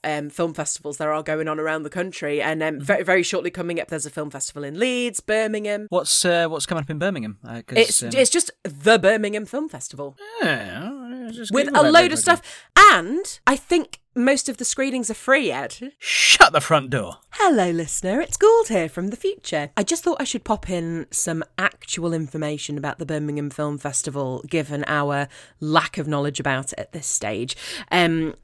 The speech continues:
Speaker 1: if you are interested in attending the Birmingham Film Festival, it is indeed free to attend.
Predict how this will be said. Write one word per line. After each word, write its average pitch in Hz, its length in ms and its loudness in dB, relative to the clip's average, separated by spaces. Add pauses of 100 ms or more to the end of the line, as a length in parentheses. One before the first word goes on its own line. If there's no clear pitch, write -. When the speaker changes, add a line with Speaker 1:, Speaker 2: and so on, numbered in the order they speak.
Speaker 1:
if 202 160 2
you 202 120 0
are 202 100 2
interested 226 400 -4
in 214 100 -2
attending 208 640 -4
the - 80 -2
Birmingham 165 380 -2
Film 160 260 -4
Festival, 156 500 -6 (200)
it - 160 2
is 233 520 6
indeed 240 720 4
free 262 840 0
to 220 120 2
attend. 202 600 2